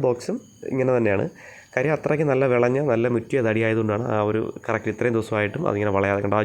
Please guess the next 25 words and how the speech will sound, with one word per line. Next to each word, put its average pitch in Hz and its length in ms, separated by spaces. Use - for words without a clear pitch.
ജോയിൻറ്റ്, 107 320
നിങ്ങൾക്ക് 139 240
ആ - 80
ജോയിൻറ്റുകൾ 131 400
കാണുമ്പോൾ 117 320
മനസ്സിലാവും, 104 340
നല്ല 110 120
പക്കയാണ് 107 460
കേട്ടോ. 90 160
നമ്മളിങ്ങനെ 139 320
സ്പ്ലിറ്റ് 123 240
ചെയ്ത് 131 140
വെച്ചിരുന്നാലും 127 480
അതിനകത്ത്, 110 360
ഏ, 123 40
ഉറുമ്പ് 113 320
കയറുമെന്നോ 107 400
അങ്ങനെ 113 300
ഒന്നും 127 260
നിങ്ങൾ 110 220
പേടിക്കേണ്ട. 101 480
അത്രയ്ക്ക് 156 400
നല്ല 131 280
ക്വാളിറ്റിയിലുള്ള 110 580
കൂടുകളാണ് 104 440